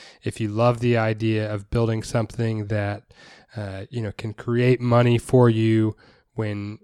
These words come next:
when you get injured, when you're sick, that can continue to provide for your family, um, you know, this is gonna be a great episode for you. So,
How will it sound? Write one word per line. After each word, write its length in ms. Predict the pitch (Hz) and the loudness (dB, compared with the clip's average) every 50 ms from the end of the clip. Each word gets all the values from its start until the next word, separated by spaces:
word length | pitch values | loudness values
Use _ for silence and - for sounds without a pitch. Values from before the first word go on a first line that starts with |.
| _ - | _ -8
when 200 | 120 104 101 107 | -8 -8 -6 -6
you 100 | 127 123 | -4 0
get 240 | - 131 120 - | 0 0 0 2
injured, 480 | 120 120 123 123 113 110 117 113 107 104 | 2 2 2 2 2 2 2 2 2 0
when 160 | 104 110 113 117 | 0 -2 -2 -2
you're 140 | 117 113 | -2 -4
sick, 520 | 101 - - - - 131 123 113 - - - | -4 -6 -6 -2 0 2 2 0 -2 -4 -8
that 140 | 117 113 - | -10 -10 -10
can 160 | - - 110 | -8 -10 -10
continue 460 | - - 120 110 - - 135 123 120 | -6 -6 -8 -6 -4 -2 0 0 0
to 80 | 113 117 | 0 -2
provide 480 | - - 120 104 110 107 110 113 113 - | -2 -2 -4 -2 0 0 0 0 -2 -4
for 120 | - 120 | -4 -4
your 120 | 107 107 | -4 -4
family, 640 | 104 - - 117 113 113 110 107 104 104 104 101 101 _ _ - - - - - - _ _ - | -4 -4 -4 -4 -2 -2 -4 -4 -4 -6 -6 -8 -10 _ _ -20 -20 -20 -20 -20 -20 _ _ -10
um, 460 | 113 101 98 98 95 95 95 101 113 _ _ _ _ _ _ _ _ _ | -10 -8 -8 -10 -10 -12 -14 -16 -18 _ _ _ _ _ _ _ _ _
you 100 | - 127 113 | -8 -8 -8
know, 60 | 101 | -6
this 300 | 95 104 127 123 - - | -6 -4 -4 -4 -2 -2
is 140 | 127 110 95 | -2 -2 -2
gonna 200 | - 127 113 110 | -2 -2 -2 -2
be 380 | 107 113 107 104 104 104 107 - _ | -2 -2 -2 -2 -2 -4 -6 -6 _
a 140 | - 110 110 104 | -8 -6 -6 -6
great 400 | - 113 110 107 107 113 113 - | -4 -6 -4 -4 -4 -6 -6 -6
episode 540 | - 110 - - - - - 107 104 101 - | -6 -6 -6 -6 -10 -10 -8 -8 -10 -10 -10
for 140 | - - 107 | -8 -8 -8
you. 340 | 98 101 104 104 101 101 | -6 -6 -6 -6 -6 -6
So, 360 | 95 - - 131 110 107 104 | -6 -6 -4 -4 -4 -4 -6